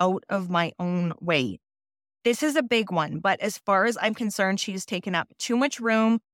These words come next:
for too long, and she is out. There you have it, bombshells. I'm saying goodbye to perfectionism, to worry, and to self-sabotage. How about you?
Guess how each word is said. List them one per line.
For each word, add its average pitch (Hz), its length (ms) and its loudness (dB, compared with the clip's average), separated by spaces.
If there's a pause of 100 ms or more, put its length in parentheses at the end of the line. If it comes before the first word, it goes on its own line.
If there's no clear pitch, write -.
(140)
for 214 140 0
too 214 220 -4
long, 175 460 2 (100)
and 185 160 -2
she 175 400 -6
is 180 260 -2
out. - 380 -2 (1120)
There 240 160 4
you 262 160 4
have 214 240 4
it, 214 120 4
bombshells. 190 720 2
I'm 220 140 0
saying 233 320 -2
goodbye 202 420 4
to 190 140 -4
perfectionism, 247 1040 0
to 247 100 0
worry, 196 540 2
and 202 180 -2
to 214 100 -8
self-sabotage. 180 1400 0 (400)
How 233 180 4
about 233 260 4
you? 165 320 -2